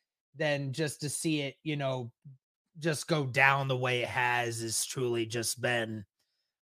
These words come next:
remarkable, to say the least. Uh, not in a good way. I mean, I, I can't even put into words just what has happened with this team. I mean, y-, you've now went from a team that w-, almost looked like a sure thing to go to the playoffs,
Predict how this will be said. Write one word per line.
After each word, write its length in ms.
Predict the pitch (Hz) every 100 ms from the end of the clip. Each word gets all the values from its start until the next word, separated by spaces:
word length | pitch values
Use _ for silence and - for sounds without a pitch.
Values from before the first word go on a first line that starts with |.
| -
remarkable, 680 | 170 180 185 180 175 156
to 100 | 143
say 240 | 143 170 147
the 120 | 135
least. 520 | 139 139 123 - -
Uh, 220 | 131 127 127
not 280 | 151 156
in 60 | 143
a 80 | 151
good 240 | 143 139
way. 380 | 131 147 139 135
I 40 |
mean, 320 | 123 123 117 110 _ _ _ _ _ -
I, 540 | 139 151 151 156 156
I 100 | 156
can't 220 | - 165 160
even 200 | 143 139
put 180 | 156
into 180 | 147 139
words 540 | 123 131 131 131 120 -
just 320 | 139 120 -
what 160 | 131
has 120 | 123 113
happened 460 | 131 131 139 131
with 180 | 127 120
this 220 | 120 -
team. 400 | - 147 147 139
I 40 | 127
mean, 280 | 120 113 107 _ _ _ _ 135
y-, 80 | 147
you've 420 | 143 160 151 135
now 280 | 151 156 156
went 340 | 147 160 139
from 160 | 170 151
a 60 |
team 420 | 135 - 165 156
that 260 | 151 139 123 _ _ _ _ _ _ -
w-, 160 | 160 165 -
almost 380 | 190 185 165
looked 200 | 165 165
like 160 | 170 156
a 80 | 143
sure 320 | - 180 180
thing 300 | - 170 165
to 60 | 151
go 160 | 156
to 40 | 151
the 80 |
playoffs, 680 | 131 147 151 143 143 135 -